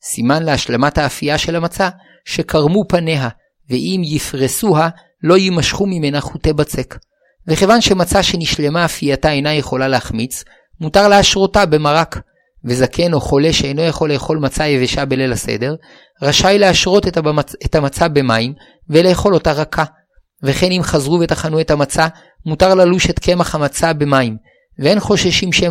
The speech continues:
שיחמיץ, שאחר שנאפה היטב, שוב אינו יכול להחמיץ.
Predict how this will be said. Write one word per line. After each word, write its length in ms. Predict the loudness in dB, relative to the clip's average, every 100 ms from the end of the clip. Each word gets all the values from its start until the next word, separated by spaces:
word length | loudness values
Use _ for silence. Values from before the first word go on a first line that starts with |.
| -2
שיחמיץ, 680 | -2 0 0 -2 -6 -8 -10 -20 _ _
שאחר 380 | -8 -6 -2 0
שנאפה 500 | 0 -2 -4 -4 -2
היטב, 380 | -2 0 0 -2 -4 -20 _
שוב 220 | -6 -2
אינו 180 | 0 0
יכול 280 | 0 0 0
להחמיץ. 540 | -2 -4 -8 -10 -16